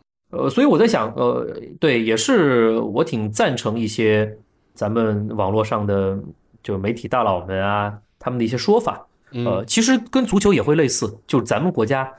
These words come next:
Speaker 1: 接下来的这个国字号的球队未来想怎么发展，我觉得呢，呃，就C B A啊，就C B A就管C B A。
Speaker 2: 嗯。
Speaker 1: 就C B A毕竟它是一个，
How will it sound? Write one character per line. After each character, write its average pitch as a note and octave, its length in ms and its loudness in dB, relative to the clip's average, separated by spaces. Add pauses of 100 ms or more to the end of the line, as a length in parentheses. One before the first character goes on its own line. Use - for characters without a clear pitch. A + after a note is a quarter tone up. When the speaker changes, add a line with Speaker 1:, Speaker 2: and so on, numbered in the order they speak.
(200)
Speaker 1:
接 D3 160 0
下 D#3 140 0
来 G2 180 0
的 A2+ 100 0
这 G#2 280 -2
个 F2 680 -10
国 A#2+ 160 0
字 C#3+ 100 0
号 C3 240 2
的 G#2 200 -2
球 G#2 180 -2
队 A2 340 -2 (260)
未 C#3+ 140 2
来 B2 120 0
想 C3+ 120 -2
怎 B2+ 120 -2
么 F#2+ 40 -4
发 C#3+ 200 0
展， - 260 -4 (480)
我 A2+ 140 -2
觉 - 120 2
得 F#3 120 4
呢， E3 180 2 (220)
呃， A#2 120 0
就 A#2+ 140 -2 (300)
C - 180 0
B G3+ 180 4
A A3 100 4
啊， A2+ 140 -2 (440)
就 B2 80 -2
C G#3+ 160 2
B A3 80 4
A G#3+ 40 4
就 G#3+ 120 2
管 A2+ 120 0
C A#2 140 -2
B D3+ 120 2
A。 D#3+ 200 -4 (280)
Speaker 2:
嗯。 A2+ 280 -14 (300)
Speaker 1:
就 C#3 80 0
C G3+ 160 2
B F#3+ 100 4
A G3+ 60 4
毕 G3+ 180 2
竟 C#3+ 220 0
它 - 120 -6
是 C3+ 160 -4
一 A2+ 60 0
个， A2 320 -2